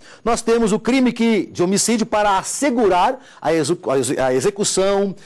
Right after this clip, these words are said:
a impunidade, a vantagem de um outro crime, que é o homicídio por queima de arquivo. Também diz respeito agora à motivação.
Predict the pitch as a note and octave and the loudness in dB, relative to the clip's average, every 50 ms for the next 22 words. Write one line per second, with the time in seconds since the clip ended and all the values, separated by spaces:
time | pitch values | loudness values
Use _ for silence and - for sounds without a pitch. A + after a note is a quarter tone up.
0 | - - - A2 A#2+ B2+ - - - A3 B3+ A#3+ D#3 F3 F3+ F#3 F#3 F#3+ E3 G3 | -20 -12 -8 -4 -4 -4 -4 -2 0 0 0 2 2 2 2 2 2 2 0 0
1 | F#3 D3+ F3 E3 D3+ - G#3+ A3+ B3+ C4+ G3 A#3+ B3 G#3 D#3+ G3+ F#3+ F3+ G3+ A3+ | 0 0 -2 -4 -2 0 2 2 2 2 2 0 0 0 0 0 2 2 2 2
2 | C4 C4+ B3+ - - C4+ - - G3 F#3+ F#3 E3+ D3 A#2+ G2 E2 - _ _ - | 2 2 0 -2 -2 -4 -2 -2 -2 0 0 0 0 -2 -4 -8 -12 _ _ -20
3 | - - - - - - D3 D3 D3+ E3 F3 F#3 - - G3 G#3 E3+ D#3 - F3 | -20 -20 -20 -12 -6 -4 -2 0 0 0 0 -2 -2 0 -2 -2 -2 -4 -4 -4
4 | F3 - - - - G#3 G#3 G#3+ G#3 G3 G3 F#3+ G3 F#3+ - F#3+ F3 E3 - - | -6 -6 -6 -2 0 2 2 2 2 0 0 0 -2 0 0 -2 -2 -2 -4 -6
5 | B2+ A#2 G#2 G2 - E2+ E2 - - - _ - - C3 B2 B2 B2+ C3 C3+ A2 | -6 -6 -6 -6 -10 -14 -20 -20 -20 -20 _ -6 -4 -4 -2 -2 -2 -2 -4 -6
6 | A#2 B2 B2 A#2+ - - - D3+ E3+ F3 E3+ D3 B2+ A#2 C3+ D3 F3+ A#3 C4+ C4+ | -6 -6 -4 -4 -4 -2 -2 0 0 0 -2 -2 -2 0 2 2 2 2 2 0
7 | - - - D3+ D3+ D3 D3 D3+ D#3+ E3+ G3 G#3+ A3+ A#3+ A#3 - - - - - | -2 -2 -4 -4 -4 -4 -4 -4 -2 0 2 2 2 2 0 -4 -12 -14 -10 -6
8 | F#3 G3 G#3 G#3 F3 D#3+ G3 G3+ F#3 - - - C3+ A#2 G2+ F2 | -6 -4 -4 -4 -2 0 0 0 0 -2 -6 -6 -6 -6 -6 -8